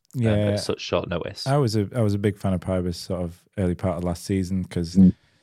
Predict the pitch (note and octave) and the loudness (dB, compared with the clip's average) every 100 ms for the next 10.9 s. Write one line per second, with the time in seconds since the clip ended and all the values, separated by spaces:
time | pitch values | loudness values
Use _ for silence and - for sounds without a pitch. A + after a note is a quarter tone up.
0 | _ G2 F#2+ G2 F#2 F#2+ F2+ - G2+ G2 | _ 0 2 2 0 -2 -4 -2 -2 0
1 | F#2 F#2 G2 F#2 F#2+ F#2 F2+ - F#2 - | 2 4 4 0 0 -2 -2 -4 -4 -2
2 | G#2+ F#2+ - F#2+ - G2+ F#2 F#2+ F2 G2 | -4 -4 -4 -4 -2 -2 -2 -4 -4 -4
3 | F#2 F#2 F2 G2 G2 - - - - - | -4 -4 -2 -2 -2 -6 -16 -20 -20 -20
4 | _ B2+ A#2 G#2 F#2+ F#2 F2 - - G#2 | _ 0 0 0 0 0 -2 -6 -2 -2
5 | - - G2+ F#2+ G2 F2+ F2 E2+ F2+ F2 | 0 0 0 2 0 -2 -4 -4 -6 -6
6 | - _ F#2+ F2 F2+ F2 F2 E2 F#2 F2 | -12 _ -4 -2 -2 0 -2 -2 -4 -4
7 | - _ _ _ _ _ G2 E2+ E2+ F2 | -10 _ _ _ _ _ -2 0 0 -4
8 | - - D#3 A2 A#2 G#2 - G2 E2+ - | -8 0 2 2 -2 -4 0 -2 -2 -2
9 | G2 F2+ E2+ F#2+ F#2+ F#2 - - - F#2 | 0 0 0 0 2 0 -2 -10 -4 -2
10 | F2 F2 F#2+ F2 F2+ E2+ D#2 F#2 - | 0 -2 -4 -2 0 -2 -4 -10 -10